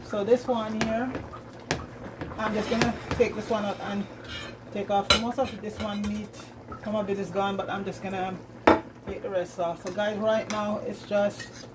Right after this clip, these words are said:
and this is what, this liquid, what they call down south, pot liquor. So I'm just gonna add the, the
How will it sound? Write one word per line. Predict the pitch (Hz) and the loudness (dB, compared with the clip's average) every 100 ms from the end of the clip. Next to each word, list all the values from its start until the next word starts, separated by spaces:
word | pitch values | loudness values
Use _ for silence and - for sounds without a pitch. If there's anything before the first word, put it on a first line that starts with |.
| - - - - - | -16 -16 -16 -14 -6
and | 208 220 | 2 8
this | 247 | 8
is | 277 | 10
what, | 254 247 - - - | 8 8 8 -2 -8
this | 220 247 254 | 4 4 6
liquid, | 247 254 254 | 4 6 6
what | 233 226 | 8 6
they | 233 | 2
call | 233 226 220 214 | 2 6 6 6
down | 226 226 208 | 4 4 2
south, | - 208 247 - - - - - - | 2 6 6 4 -4 -6 -6 -14 -8
pot | - - 247 - | 0 6 6 6
liquor. | 214 - 190 156 151 - - - - - - | 0 2 4 4 4 -4 -4 -10 -18 -18 -6
So | 233 | 0
I'm | 233 | 4
just | 247 | 4
gonna | 269 269 | 4 4
add | 254 226 | 6 6
the, | 233 | 4
the | 202 226 233 | 4 8 8